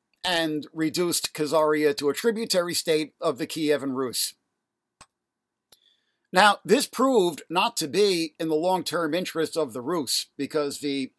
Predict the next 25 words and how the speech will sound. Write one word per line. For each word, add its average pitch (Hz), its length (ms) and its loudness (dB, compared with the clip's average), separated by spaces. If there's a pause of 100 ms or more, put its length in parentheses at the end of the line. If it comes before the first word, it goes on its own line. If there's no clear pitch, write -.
(600)
Khazars 151 680 4
had 147 140 -2
sort 285 200 0
of 247 80 -2
been 233 120 -2
serving 233 800 2
them 180 340 4
as 185 340 -2
a, 185 200 -2
uh, 180 140 4
kind 196 240 -4
of 156 180 -2
buffer 185 320 2
state, 156 460 -2
keeping 160 360 -6
the 151 220 -2
nomadic 151 580 0
would-be 156 540 -2
conquerors 143 720 0
of 127 100 -2
the 143 100 -6
eastern 147 420 -6
steppes - 500 0 (640)
at 160 260 -2
bay. 147 420 2